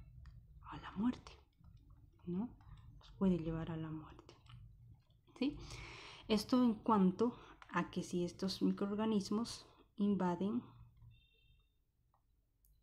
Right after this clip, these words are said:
tejidos profundos. Bien. Sigamos.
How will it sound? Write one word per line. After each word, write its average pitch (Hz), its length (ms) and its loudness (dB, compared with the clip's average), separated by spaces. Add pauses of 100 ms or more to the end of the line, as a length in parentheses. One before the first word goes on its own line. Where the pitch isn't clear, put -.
tejidos 170 520 -4
profundos. - 840 -10 (3500)
Bien. - 220 -14 (1900)
Sigamos. - 560 -6